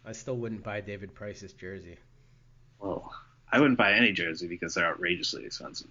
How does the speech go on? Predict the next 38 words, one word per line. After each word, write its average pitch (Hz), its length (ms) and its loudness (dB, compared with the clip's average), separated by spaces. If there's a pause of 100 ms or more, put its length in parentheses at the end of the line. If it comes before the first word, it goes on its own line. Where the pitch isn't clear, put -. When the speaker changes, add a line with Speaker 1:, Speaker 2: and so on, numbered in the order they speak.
(120)
Speaker 1:
<laughs> - 160 -16
That's - 280 -6
true. 120 300 -6 (220)
Speaker 2:
It's - 100 -10
a - 20 -2
Speaker 1:
It's 90 140 -2
Speaker 2:
diff- 160 40 -2
Speaker 1:
a, 151 80 2 (120)
it's - 120 -10
all 156 160 0
about 151 260 2
the 123 60 0
jersey 123 520 -2
for 107 140 -14
me. 98 320 -10 (140)
<laughs> - 140 -12
Speaker 2:
I 226 60 -2 (220)
don't - 100 6
even - 140 -2
buy - 220 -2
those. - 540 -2 (800)
I - 40 -8
just - 140 -8
buy 90 180 2
a - 60 -4
plain 113 540 2
shirt 104 320 6
that - 80 -4
says 90 220 0
Red 85 180 -2
Sox. - 500 0 (340)
Speaker 1:
<laughs> 202 80 -10 (100)
There 160 340 -12
you 135 160 -10
go. 104 240 -8 (560)
Speaker 2:
Yeah. - 140 -4 (1300)
Speaker 1:
Um, 123 500 -4 (460)
so, 135 520 0